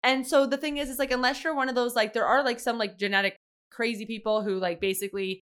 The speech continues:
you know, they just have the highest metabolism. They've probably never really dieted.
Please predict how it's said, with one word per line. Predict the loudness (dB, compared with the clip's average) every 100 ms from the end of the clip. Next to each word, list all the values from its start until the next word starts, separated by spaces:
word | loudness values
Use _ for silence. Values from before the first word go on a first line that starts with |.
| _ -6
you | 0
know, | 2 2 2
they | 0
just | 0 0
have | 0
the | 2
highest | 2 2 0
metabolism. | -4 2 2 2 -2 -2
They've | -4 -2
probably | -2 -2 -6 -2
never | 0 0 -2
really | -2 -4
dieted. | -2 2 2 2 0 -2